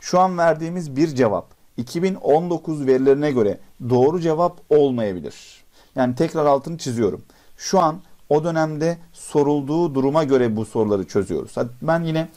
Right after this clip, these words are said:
e, o dönem dışına da çıkmaya çalışıyorum. Yani dönem olarak bizim dönemimizde de nasıl bir tablo oluşmuş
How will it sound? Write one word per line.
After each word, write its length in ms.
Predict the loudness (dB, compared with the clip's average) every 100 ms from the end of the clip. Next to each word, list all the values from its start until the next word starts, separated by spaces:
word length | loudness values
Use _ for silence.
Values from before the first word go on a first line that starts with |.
| -20 -4 2
e, 120 | 2
o 220 | 2 0
dönem 300 | 0 -4 -4
dışına 260 | -6 -2 0
da 120 | 0
çıkmaya 340 | -2 -2 -2
çalışıyorum. 400 | 0 0 0 -2
Yani 180 | -2 -2
dönem 320 | 0 0 -2 -8 -6
olarak 400 | 0 2 2 -2
bizim 280 | -6 -2 2
dönemimizde 420 | 2 2 0 2
de 80 | 2
nasıl 260 | 0 2 0
bir 160 | 0 -4 -12 0
tablo 300 | 0 2 -2
oluşmuş 520 | -2 -6 -10 -12